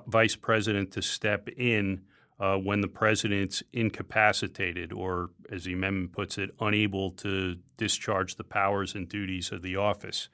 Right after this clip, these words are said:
One of 'em, uh, Section three, is one that, that's been used, uh, several times when the president goes in for a, a surgical procedure. I think, uh, last time was two thousand and seven with George W. Bush.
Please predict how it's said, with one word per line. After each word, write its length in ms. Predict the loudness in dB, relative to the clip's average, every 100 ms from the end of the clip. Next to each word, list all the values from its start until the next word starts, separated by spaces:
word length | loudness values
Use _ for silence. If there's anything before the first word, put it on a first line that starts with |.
| -20 -20 -20 _ _ _ _
One 160 | 6 8
of 80 | 6
'em, 280 | 8 8
uh, 260 | 6 6 6
Section 460 | 4 4 4 0 0
three, 340 | 2 4 4
is 160 | 2 0
one 220 | 0 0
that, 280 | -2 -6 -4
that's 280 | -4 -4
been 240 | -6 -4 0
used, 520 | 2 0 0 -4 -6
uh, 160 | -8 -4
several 420 | 0 0 0 -4
times 440 | 0 0 2 0
when 140 | -2 -4
the 60 |
president 580 | -4 -2 0 0 -2 -4 -8 _
goes 280 | -4 -2 -2
in 200 | -2 -2
for 380 | -4 -2 -2
a, 220 | -2 -4 -6 -16 _ _ _
a 80 | 2
surgical 560 | 4 4 0 -2 -2
procedure. 720 | -2 -4 -2 -2 -2 -2 -2 -2
I 60 |
think, 320 | -4 -8 -8
uh, 160 | -6 -4
last 320 | -2 -2 -2
time 160 | -2 -4
was 160 | -4
two 180 | -6 -8
thousand 460 | -2 0 0 -2 -6
and 100 | -6
seven 440 | -4 -2 -2 -4
with 140 | -4 -8
George 340 | -6 -6 -4
W. 340 | -6 -4 -6
Bush. 420 | -4 -2 -2 -4